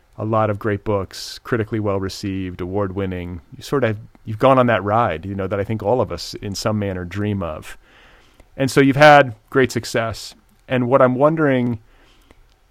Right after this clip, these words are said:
about is failures, because we all have those too. And I think people in earlier stages of their career can get frustrated by it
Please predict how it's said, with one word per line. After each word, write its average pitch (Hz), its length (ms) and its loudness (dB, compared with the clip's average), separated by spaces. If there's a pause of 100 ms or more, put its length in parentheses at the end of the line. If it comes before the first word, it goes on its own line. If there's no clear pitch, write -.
about 117 540 6
is 113 460 -2 (440)
failures, 120 680 -4 (200)
because 120 340 -2
we 127 100 0
all 135 160 4
have 131 240 0
those 113 300 2
too. - 420 -8 (320)
And 110 280 -4
I 120 140 -6
think 123 500 -4 (840)
people 135 360 0
in 123 120 0
earlier 123 340 0
stages 110 380 -4
of 107 100 -6
their 110 140 -4
career 110 360 -4
can 104 220 -8
get 104 320 -4 (200)
frustrated 101 680 -6
by 90 240 -6
it 90 180 -12